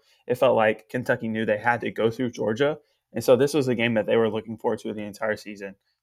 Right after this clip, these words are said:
That, that was just my opinion of it. But, like, I understand what you're saying, like, with their consistency, because if you're gonna be a championship team, you have to consistently do it the entire season.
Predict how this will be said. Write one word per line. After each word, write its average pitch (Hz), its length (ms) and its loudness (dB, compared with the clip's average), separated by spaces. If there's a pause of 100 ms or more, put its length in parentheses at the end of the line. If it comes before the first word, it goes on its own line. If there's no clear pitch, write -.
(380)
That, 160 220 0
that 160 100 6
was 185 140 4
just 131 100 -4
my 123 160 4
opinion 107 400 -2
of 104 140 -2
it. 110 160 -4
But, 117 100 2
like, 117 260 2
I 139 120 4
understand 135 400 0
what 113 120 -2
you're 117 60 -8
saying, 117 320 -2
like, 101 160 -2
with 110 100 -8
their 113 120 -4
consistency, 110 880 -6 (380)
because 123 260 4
if 120 100 0
you're 139 120 2
gonna 160 160 2
be 139 100 4
a 120 60 2
championship 120 540 -2
team, 123 220 -2
you 120 100 0
have 117 160 2
to 120 100 2
consistently 117 560 -4
do 110 160 2
it 110 80 0
the 208 80 -4
entire 110 320 -4
season. 104 360 -6